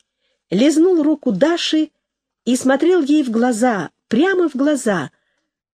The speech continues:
так, как могут смотреть только умные и ласковые доверчивые собаки. Он ведь понял, что говорили про Ивана Ивановича, про его друга,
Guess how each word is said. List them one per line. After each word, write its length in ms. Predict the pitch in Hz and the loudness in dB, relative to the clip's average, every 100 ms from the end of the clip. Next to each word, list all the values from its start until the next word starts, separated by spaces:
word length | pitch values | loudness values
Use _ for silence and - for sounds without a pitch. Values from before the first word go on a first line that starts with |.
| _ _ | _ _
так, 180 | 269 269 | -2 0
как 180 | 262 247 | 0 2
могут 280 | 254 254 | 0 0
смотреть 460 | - 226 - 254 254 | -2 -2 0 -2 0
только 300 | 247 226 - | 0 0 0
умные 640 | 240 311 285 202 160 123 - _ _ _ | 2 2 2 0 -2 -4 -8 _ _ _
и 80 | 202 | -2
ласковые 640 | 202 311 320 - 285 277 | 0 0 -2 -4 -2 0
доверчивые 640 | 247 196 185 196 - 175 185 | 0 0 0 -2 -4 -4 -4
собаки. 640 | - 170 156 143 - - _ _ _ _ _ _ _ _ _ _ _ _ | -4 -8 -8 -10 -14 -20 _ _ _ _ _ _ _ _ _ _ _ _
Он 160 | 202 254 | 0 0
ведь 220 | 240 254 | 0 -4
понял, 460 | - 254 311 254 170 | -4 0 2 0 -2
что 220 | - 185 | -4 -4
говорили 440 | 175 185 175 233 233 | 0 0 0 0 -2
про 240 | - 185 | -2 -2
Ивана 320 | 175 202 214 | 0 0 -2
Ивановича, 600 | 180 208 285 233 - - - _ _ _ _ _ _ _ _ | -2 -2 -2 -4 -8 -16 -20 _ _ _ _ _ _ _ _
про 140 | 180 | -2
его 220 | 180 190 | 0 2
друга, 600 | 196 180 202 294 185 139 | 0 0 0 0 0 -6